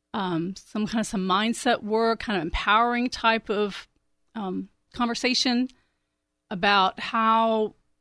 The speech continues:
remembering who we are and how we came to be and that we're capable of, of advocating for our kids and doing the best job we can for ourselves and for our family. And so I kind of take that approach. And you mentioned,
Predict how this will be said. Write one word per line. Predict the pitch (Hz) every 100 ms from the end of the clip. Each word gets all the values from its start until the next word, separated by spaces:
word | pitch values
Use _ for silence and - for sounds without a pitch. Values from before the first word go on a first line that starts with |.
| _ _ _ _ _ _ 247
remembering | 240 247 233
who | 220 269
we | 247
are | 240 214 - -
and | - 185
how | 190 202 196 202 196 - _ _ -
we | 226
came | - 220 208
to | -
be | 180 202 196 233 -
and | 202
that | 196 196 214
we're | 220
capable | 254 294 320 196
of, | 175 185 -
of | 185 180
advocating | 190 220 - 185 196
for | - 180
our | 202
kids | - 180 180
and | 185 190 170
doing | 202 196
the | 180
best | 170 180 -
job | 196 175 185
we | 214
can | 240 311 - -
for | -
ourselves | 196 - 185 196
and | 190
for | - 175
our | 180
family. | 151 170 160 - _ _ _ _ _
And | 208 208
so | - 220 208
I | 208
kind | 349
of | 392
take | 302 247
that | 196
approach. | 180 - - 160 - 185
And | 196
you |
mentioned, | 196 196 - 196